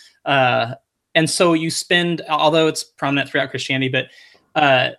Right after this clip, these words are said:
y-, you spend a lot of your time thinking, like, "What's God want for my life? You know, what path should I take? Is it, is it the right one? Is it the one God wants me on?" Um, and so it's, it was ingrained in my head from a young age that, like,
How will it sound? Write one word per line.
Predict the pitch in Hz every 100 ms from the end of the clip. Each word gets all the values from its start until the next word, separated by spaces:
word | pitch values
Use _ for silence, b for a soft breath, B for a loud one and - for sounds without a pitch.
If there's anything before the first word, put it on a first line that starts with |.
| _ _
y-, | 160 - -
you |
spend | 175 - 202 190
a |
lot | 165 160
of |
your | 160
time | 139 196 208
thinking, | 165 151
like, | 139 156
"What's | -
God | 147 139
want | 135 135
for | -
my | 123
life? | 123 147 170 - 131 -
You |
know, | 139
what | 131 -
path | - 147 139
should | - 127
I | 127
take? | - 131 131 131 - b -
Is | 147
it, | 147 - -
is | 139
it | 139
the | 143
right | 135 143 139
one? | 156 190 185 180
Is | 147
it | 131
the | 131
one | 135
God | 127 120
wants | 160 180 -
me | 165
on?" | 156 151 147 b b b b b
Um, | 156 147 135 127 - 180
and | 170
so | - 156 156
it's, | 165 -
it | -
was | 175 151
ingrained | 156 143 151 156
in | 147 131
my | 127
head | 127 185 202 165
from | 151
a | 139
young | 135 131
age | 160 196 151
that, | - 135
like, | 135 131 123 -